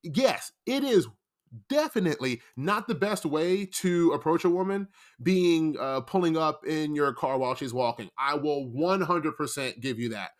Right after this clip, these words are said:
okay? You could just, hey, see a woman on a walk and just leave her alone. However, considering that most relationships would not start if a man did not approach,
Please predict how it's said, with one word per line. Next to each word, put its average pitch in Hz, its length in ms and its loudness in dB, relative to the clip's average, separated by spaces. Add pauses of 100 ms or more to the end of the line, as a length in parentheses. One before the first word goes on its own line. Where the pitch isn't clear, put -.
(280)
okay? 123 460 2 (520)
You 208 280 4
could 247 340 6
just, 196 340 4
hey, 196 280 2
see - 180 -2
a 151 80 2
woman 151 180 2
on 151 80 2
a 147 60 2
walk 147 340 -2
and 139 200 -4
just 147 320 -2 (100)
leave 151 400 4
her 160 160 4
alone. 147 400 2 (240)
However, 143 640 4 (920)
considering 156 720 6 (220)
that 143 180 2
most 180 260 6
relationships 165 640 2
would 135 140 -2
not 135 220 -2
start 175 340 4
if 135 100 -4
a 139 60 2
man 156 240 -2
did 135 120 -6
not 139 140 0
approach, 180 520 2